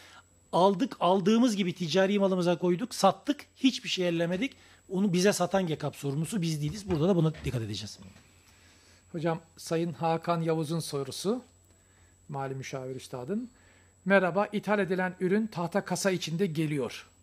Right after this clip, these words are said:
Speaker 2: Bu tahta kasa için beyan yapılacak mıdır? Kasa ebadı önemli olacak mıdır?"
Speaker 1: Hayır hocam, orada adet, adet var, e, şeyde.
Speaker 2: Ahşap.
Speaker 1: A-, ahşap, evet.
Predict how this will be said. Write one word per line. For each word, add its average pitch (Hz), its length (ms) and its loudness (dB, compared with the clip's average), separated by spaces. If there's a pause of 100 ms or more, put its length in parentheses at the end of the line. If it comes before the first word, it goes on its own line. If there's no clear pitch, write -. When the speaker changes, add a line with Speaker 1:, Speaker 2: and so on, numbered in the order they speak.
(180)
Speaker 2:
Bu 214 140 0
tahta 185 380 0
kasa 180 260 -2
için 147 320 -6 (120)
beyan 175 240 2
yapılacak 165 500 -2
mıdır? 151 340 -4 (580)
Kasa - 400 0 (2750)
ebadı 190 640 2 (120)
önemli 208 380 2
olacak 180 420 0
mıdır?" 113 340 -12 (280)
Speaker 1:
Hayır 208 240 2
hocam, 185 420 2
orada 190 400 0
adet, 185 640 -2
adet 170 420 -8
var, 147 140 -2 (180)
e, 147 360 -6
şeyde. 139 400 -4
Speaker 2:
Ahşap. 156 320 -2
Speaker 1:
A-, 165 260 -4
ahşap, 160 400 -6
evet. 147 180 -4